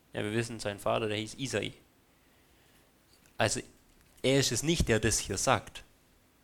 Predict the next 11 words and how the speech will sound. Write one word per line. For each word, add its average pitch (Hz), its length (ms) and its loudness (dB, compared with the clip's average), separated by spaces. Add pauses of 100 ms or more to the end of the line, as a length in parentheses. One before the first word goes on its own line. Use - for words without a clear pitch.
(140)
sondern 110 300 -4
das 104 160 0
sagt 123 240 -2
dieser 104 220 0
Gesalbte, 123 760 4 (320)
wovon 104 400 -4
wir 95 120 -8
wissen, 160 380 -6 (180)
das 104 120 -10
ist 104 140 -10
Jesus. 110 520 -2